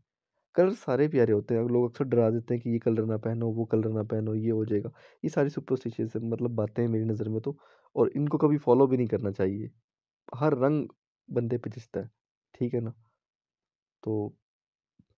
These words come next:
पहनना चाहिए, हर रंग पहनना चाहिए। सारे के सारे कलर्स बहुत प्यारे हैं। मुझे personally ये जो आपके सामने भी ट्राउज़र आपकी स्क्रीन चल रहा है, मुझे personally इसका काम बहुत पसंद आया और ये बहुत प्यारा ट्राउज़र है।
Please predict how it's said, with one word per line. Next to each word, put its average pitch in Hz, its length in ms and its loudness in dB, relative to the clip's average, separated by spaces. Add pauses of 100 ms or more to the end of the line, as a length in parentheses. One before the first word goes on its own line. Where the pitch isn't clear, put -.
(160)
पहनना 170 260 2
चाहिए, 156 300 2
हर 143 160 0
रंग 151 160 -2
पहनना 123 240 2
चाहिए। 127 140 -6
सारे 156 220 0
के 160 100 -4
सारे 135 220 2
कलर्स 123 260 -2
बहुत 107 280 0
प्यारे 104 240 2
हैं। 117 60 0
मुझे 135 180 -2
personally 131 380 -2
ये 127 120 -2
जो 123 200 0 (440)
आपके 120 200 0
सामने 120 240 -2
भी 127 60 -8
ट्राउज़र 117 400 -2
आपकी - 220 -12
स्क्रीन 123 240 -6
चल 117 160 0
रहा 123 100 0
है, 123 60 -2
मुझे 120 140 0
personally 123 340 -2
इसका 123 180 -4
काम 113 320 -2
बहुत 131 260 -2
पसंद 110 260 -4
आया 107 180 0
और 120 120 -4
ये 123 60 -8
बहुत 120 340 -6
प्यारा 98 200 -2
ट्राउज़र - 420 -8
है। - 380 -20